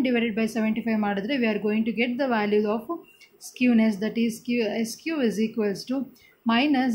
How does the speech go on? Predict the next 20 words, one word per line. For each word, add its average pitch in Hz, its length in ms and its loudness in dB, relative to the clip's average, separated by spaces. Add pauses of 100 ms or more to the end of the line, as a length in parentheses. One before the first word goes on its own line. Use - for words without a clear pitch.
(140)
zero 208 200 0 (140)
point 285 260 0 (140)
zero 214 180 0 (220)
six 240 140 -6 (180)
six 302 100 -10 (440)
seven. 190 260 -6 (200)
So, 294 80 -4 (540)
this 240 140 0 (100)
is 262 80 -2 (100)
how 349 80 2 (180)
we 233 140 2
are 233 160 0
going 262 240 0
to 269 60 -2 (100)
calculate 254 500 0 (100)
the 311 80 0 (500)
Bowley's 269 520 0 (180)
coefficient 254 720 0
of 285 80 -2 (140)
skewness. 285 520 -2